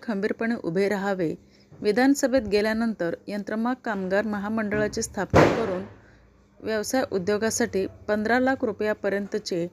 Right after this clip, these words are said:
बिनव्याजी कर्ज मिळवून देण्यासाठी प्रयत्न करणार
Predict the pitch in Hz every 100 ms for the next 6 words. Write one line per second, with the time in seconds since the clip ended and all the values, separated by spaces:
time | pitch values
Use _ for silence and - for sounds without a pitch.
0 | - _ _ _ 196 226 262 262 240 269
1 | - 202 - 226 208 214 202 196 196 -
2 | 226 - 185 196 - 233 208 190 196